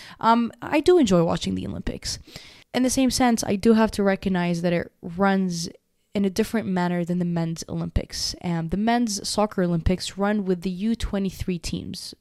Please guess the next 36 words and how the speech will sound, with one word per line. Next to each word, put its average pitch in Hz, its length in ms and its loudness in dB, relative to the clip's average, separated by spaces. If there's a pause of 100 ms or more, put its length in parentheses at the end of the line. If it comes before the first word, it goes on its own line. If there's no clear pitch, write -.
(100)
uh, 185 160 -6
which 175 180 -4
is 170 80 -6
very 269 180 6
different 175 300 0
than 170 80 0
the 196 80 0
women's, 226 340 2
because 175 300 0
they 175 160 2
run 170 180 2
with 165 120 -4
the 175 60 0
senior 190 380 0
teams. - 540 -10 (140)
They 233 100 8
do 247 240 10
that 185 220 8
for 196 120 4
the 196 80 8
men's 277 300 6
game 196 400 0
because 196 300 4
it's 190 180 0
a 202 40 2
little 220 180 4
bit 226 120 4
easier 196 340 2
to - 160 -4
manage 180 600 2
the 196 100 -2
senior 180 360 -2
squads, 233 640 2
and 269 360 4 (120)
it 220 320 0
allows 190 500 2